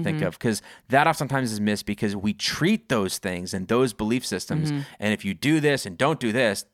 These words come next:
Speaker 1: we treat that as master story type
Speaker 2: Mm-hmm.
Speaker 1: stuff. And it loses the vitality, really, and, uh,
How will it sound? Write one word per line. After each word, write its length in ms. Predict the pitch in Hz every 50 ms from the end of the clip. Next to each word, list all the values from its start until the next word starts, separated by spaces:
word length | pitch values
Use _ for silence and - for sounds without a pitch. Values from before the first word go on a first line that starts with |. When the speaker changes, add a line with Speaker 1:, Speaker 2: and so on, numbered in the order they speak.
| - 120
Speaker 1:
we 140 | 117 127 117
treat 320 | - - - 156 156 151
that 160 | - 120 113
as 100 | 107 101
master 340 | 101 101 92 92 - - 92
story 300 | - - - 95 92 87
type 200 | - - 87 80
Speaker 2:
Mm-hmm. 40 | -
Speaker 1:
stuff. 280 | - 95 90 87 127 - - - - - - - - -
And 120 | 113 123
it 120 | 123 -
loses 500 | 123 113 117 131 147 143 - 151 143 123
the 80 | - 120
vitality, 800 | 104 117 113 104 - - - 117 117 123 117 117 107 92 - 87
really, 400 | 85 92 117 120 113 101 95 92 -
and, 400 | - 98 95 95 95 92 - - - - - - - - _ -
uh, 360 | 101 104 104 98 95 95 95